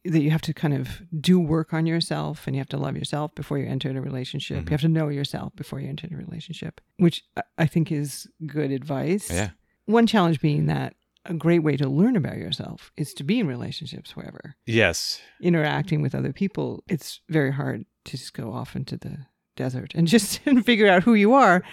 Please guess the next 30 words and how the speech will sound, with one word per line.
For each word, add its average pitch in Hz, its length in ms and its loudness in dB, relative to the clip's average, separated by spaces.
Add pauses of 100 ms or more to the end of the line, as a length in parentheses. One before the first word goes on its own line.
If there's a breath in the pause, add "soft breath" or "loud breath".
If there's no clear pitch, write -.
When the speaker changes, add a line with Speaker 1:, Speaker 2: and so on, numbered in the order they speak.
Speaker 2:
Yeah. 127 280 0
Speaker 1:
Because 180 480 4
a - 180 -6
lot 156 220 6
of 139 160 0
who - 240 -4
we 147 200 2
are 151 440 0 (100)
is 151 200 4
about 156 340 2
who 170 240 2
we 147 160 2
are 139 380 -2 (340)
with 147 320 0
others. 131 420 -4
Speaker 2:
Yes, - 300 -2
in 107 120 -4
relation 110 360 4
to 117 120 0
other, 123 160 0
I - 60 -4
mean, 113 80 -2
especially 127 420 0
when 98 120 -4
we're 92 80 -4
talking 90 280 -2
about 85 380 0 (140)
codependent 101 500 -2
behaviors. 95 460 -4
That, 98 180 -4